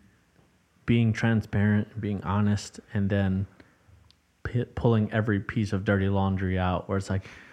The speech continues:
"Oh, guys, if you would have seen what we had planned and all, how much has changed, like, you wouldn't believe it." Like,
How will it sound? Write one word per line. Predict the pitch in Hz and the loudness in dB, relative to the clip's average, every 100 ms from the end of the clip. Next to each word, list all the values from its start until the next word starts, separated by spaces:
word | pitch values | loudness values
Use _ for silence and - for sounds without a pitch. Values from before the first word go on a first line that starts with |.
| - | -2
"Oh, | 131 131 104 | 2 4 4
guys, | 107 101 98 104 | 4 4 2 0
if | 101 | 0
you | 139 | 2
would | 147 120 | 2 0
have | 107 | -2
seen | - 139 123 | 0 2 2
what | 113 104 | 2 0
we | 113 | 2
had | 117 107 | 4 2
planned | 104 131 123 110 104 | 2 2 4 4 2
and | 101 107 | 2 2
all, | 107 110 107 | 2 2 2
how | 117 | 2
much | 131 127 - | 2 0 -2
has | 104 | -6
changed, | - 143 127 113 104 | -2 0 2 2 0
like, | 104 104 | 0 0
you | 147 | 0
wouldn't | 143 117 101 | 2 2 0
believe | 95 98 139 123 110 | 0 2 4 4 0
it." | 90 | -4
Like, | 104 101 | -4 -4